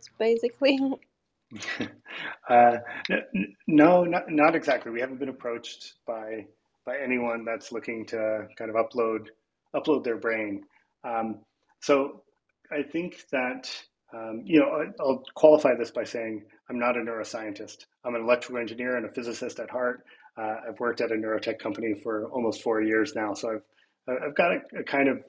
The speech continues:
Speaker 2: understanding, but by no means am I an expert in this field. Um, and, and what I would say in response to, to, to the question is that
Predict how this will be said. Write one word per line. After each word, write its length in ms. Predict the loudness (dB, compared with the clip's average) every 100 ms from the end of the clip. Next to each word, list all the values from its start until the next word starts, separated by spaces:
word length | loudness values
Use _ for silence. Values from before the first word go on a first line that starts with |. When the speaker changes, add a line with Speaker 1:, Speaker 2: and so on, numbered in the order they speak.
| -8
Speaker 2:
understanding, 560 | -4 -4 -2 -2 -2 -2
but 160 | -2
by 140 | 0 2
no 220 | 4 4
means 400 | 4 2 -2 -4
am 120 | -4
I 80 | -4
an 80 | -4
expert 320 | -6 -10 -8
in 120 | -8
this 120 | -8
field. 300 | -6 -8 -10 -18 -20 -20 -20 _ 0
Um, 300 | 2 2 0 -12 _ _
and, 340 | 4 4 2 -4
and 260 | -4 -6 -10
what 400 | -18 -14 -6 2
I 40 | 2
would 120 | 2
say 140 | 0 -2
in 100 | -4
response 500 | -6 -4 -4 -6 -8
to, 280 | -8 -8 -12 _ _ -20
to, 260 | -16 -14 -14 -16
to 100 | -14
the 80 | -10
question 420 | -8 -2 0 2
is 280 | 2 2 -6 -18 -20 -6 -2
that 160 | -2